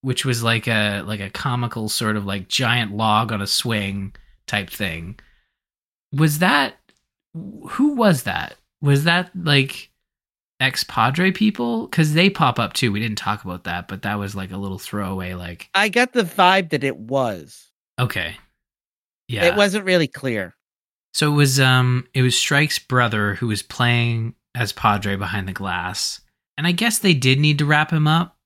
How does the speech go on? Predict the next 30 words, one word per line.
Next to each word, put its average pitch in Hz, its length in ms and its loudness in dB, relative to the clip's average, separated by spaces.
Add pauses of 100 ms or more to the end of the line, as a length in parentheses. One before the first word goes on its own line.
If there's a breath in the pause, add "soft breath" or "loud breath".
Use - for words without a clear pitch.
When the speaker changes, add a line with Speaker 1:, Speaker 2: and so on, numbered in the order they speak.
(180)
Speaker 1:
It, 165 160 -6
they 147 140 4
kinda 233 260 0
replaced 147 480 2
him 135 140 4
as 117 160 2
the 113 80 -4
big 107 220 -2
bad. 110 260 2
Like, 107 140 -4
they 127 100 -4
left 131 300 0
him 143 100 2
alive, 123 680 0 (280)
and 110 600 0 (380)
I 123 80 0
guess 113 180 0
they 113 120 2
had 110 180 2
to 104 80 -2
be 104 120 0
like, 101 180 -2
"Well, 120 520 0 (220)
he's 117 220 -2
still 131 200 2
upset, 110 520 0
so 110 260 -2
he's 104 220 -2
the, 101 160 -6
he's, 104 380 -6